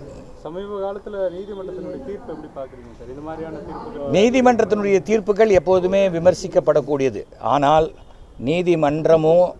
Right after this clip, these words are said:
Speaker 2: நீதிபதிகளோ தான் விமர்சிக்கப்படக்கூடாது. இதுதான் சட்டம்.
Speaker 1: ஐ பி சி
Speaker 2: அதனால தான் இப்போ ஒரு, ஒரு, ஆ, மேஜிஸ்ட்ரேட் கோர்ட்ல ஒரு தனக்கு சாதகமான ஒரு தீர்ப்பு கிடைக்கலன்னா ஹைகோர்ட் போறாங்க, ஹைகோர்ட்ல சாதகமா கிடைக்கலன்னா சுப்ரீம் கோர்ட் போறாங்க.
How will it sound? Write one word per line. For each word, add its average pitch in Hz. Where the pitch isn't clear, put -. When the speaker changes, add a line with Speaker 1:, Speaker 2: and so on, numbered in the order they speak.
Speaker 2:
நீதிபதிகளோ 151
தான் 175
விமர்சிக்கப்படக்கூடாது. 117
இதுதான் 110
சட்டம். -
Speaker 1:
ஐ 160
பி 196
சி 180
Speaker 2:
அதனால 208
தான் 196
இப்போ 175
ஒரு, 170
ஒரு, 160
ஆ, 160
மேஜிஸ்ட்ரேட் 190
கோர்ட்ல 180
ஒரு 170
தனக்கு 160
சாதகமான 190
ஒரு 175
தீர்ப்பு 185
கிடைக்கலன்னா 175
ஹைகோர்ட் 190
போறாங்க, 113
ஹைகோர்ட்ல 226
சாதகமா 220
கிடைக்கலன்னா 233
சுப்ரீம் 220
கோர்ட் 131
போறாங்க. 98